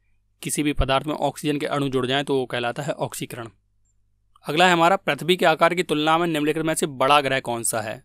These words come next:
तो बड़ा ग्रह बताना है आपको, जानते ही हैं सबसे बड़ा ग्रह कौन सा है? बृहस्पति ग्रह है। नेक्स्ट है हमारा, जेनेटिक इंजीनियरिंग के संबंध में भिन्न का पता लगाएं। इनमें से आपको डिफरेंट छांटना है, बीटी कॉटन, गोल्डन राइस, अम्फलोरा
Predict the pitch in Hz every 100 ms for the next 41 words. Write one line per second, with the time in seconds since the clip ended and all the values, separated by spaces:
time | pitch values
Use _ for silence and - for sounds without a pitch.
0 | _ 123 123 117 117 123 131 143 143 135
1 | 123 127 139 143 - 214 - _ _ _
2 | _ - 117 120 151 156 135 - 139 135
3 | 139 147 147 139 139 156 139 202 - _
4 | 123 127 - - 127 117 117 110 110 _
5 | _ _ _ _ _ _ _ 165 180 175
6 | 151 151 175 139 139 147 151 170 160 156
7 | 165 170 - 139 143 165 165 147 165 160
8 | 139 127 117 113 113 117 - 127 131 127
9 | 139 123 - 151 143 123 131 135 220 _
10 | _ _ _ _ 135 123 147 170 156 147
11 | 143 156 - _ _ _ _ _ _ 139
12 | 131 135 151 147 147 156 - - _ _
13 | _ _ _ 147 147 - 147 151 156